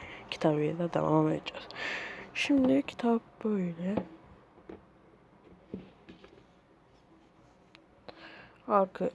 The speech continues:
bakalım. Mavi taraf. Mavi taraf. Kitabın sahibi Emir Adnan yazdım. Kral Şakir oyun zamanı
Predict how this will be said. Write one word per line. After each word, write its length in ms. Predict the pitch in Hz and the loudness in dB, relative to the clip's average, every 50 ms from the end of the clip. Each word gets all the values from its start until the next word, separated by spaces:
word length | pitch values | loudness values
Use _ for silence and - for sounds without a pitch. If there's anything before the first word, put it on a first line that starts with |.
| - | -8
bakalım. 640 | - - - - - 190 180 180 185 180 196 190 - - - | -14 -18 -16 -14 -10 -8 -6 -4 -4 -4 -6 -8 -10 -6 -2
Mavi 460 | 190 185 185 185 180 175 175 175 170 - | 0 2 6 6 6 6 6 4 2 -2
taraf. 480 | - - 160 160 160 156 165 185 190 180 - - - - - - - - - - - - - - - - - - - - - - - - - - - - - - - - - - - - - - - - - - - - - - - - - - - - - - - - - | 0 0 0 2 4 4 4 4 4 2 -4 -12 -18 -18 -20 -20 -20 -20 -18 -18 -18 -18 -20 -20 -20 -20 -20 -20 -20 -20 -20 -20 -20 -20 -20 -20 -20 -20 -20 -20 -20 -20 -20 -20 -20 -20 -20 -20 -20 -20 -20 -20 -20 -20 -20 -20 -20 -20 -20 -20 -20 -20 -20 -14 -12 -6 -2
Mavi 340 | 180 180 170 170 170 175 165 | -2 0 2 2 2 2 2
taraf. 460 | - - 175 160 160 165 165 185 185 - - - - - - - - - - | 2 2 2 2 4 2 0 0 -2 -4 -10 -18 -18 -20 -18 -16 -16 -14 -16
Kitabın 360 | - - 196 185 175 180 175 | -4 2 4 4 4 4 2
sahibi 360 | 180 - 185 175 170 165 180 | 0 0 0 0 0 0 -2
Emir 340 | 180 - - 180 170 175 175 | -2 0 2 4 4 6 6
Adnan 440 | 170 170 170 - - 170 170 170 170 | 6 4 2 0 -4 -6 -4 -4 -4
yazdım. 640 | 165 165 165 160 156 - - - - 156 170 208 208 - - - - - - - - - - - - - - - - - - _ - - - - - | -4 -4 -6 -8 -10 -12 -14 -8 -4 -2 -2 -2 -4 -6 -12 -12 -12 -12 -12 -12 -12 -12 -12 -12 -12 -12 -14 -14 -16 -18 -20 _ -20 -20 -20 -14 -10
Kral 340 | - - 262 277 247 277 | -4 2 2 4 6 6
Şakir 680 | 254 - - - 202 190 185 180 - - - - 269 311 - - - _ _ _ _ _ | 4 4 2 0 2 2 2 0 -2 -6 -6 -6 -6 -6 -6 -10 -18 _ _ _ _ _
oyun 300 | - 220 240 247 233 220 | 6 10 10 10 10 10
zamanı 840 | 185 165 147 156 160 165 175 175 180 185 - 160 185 208 247 247 - | 6 2 0 0 0 -2 -2 -2 -4 -6 -6 -8 -6 -4 -4 -4 -6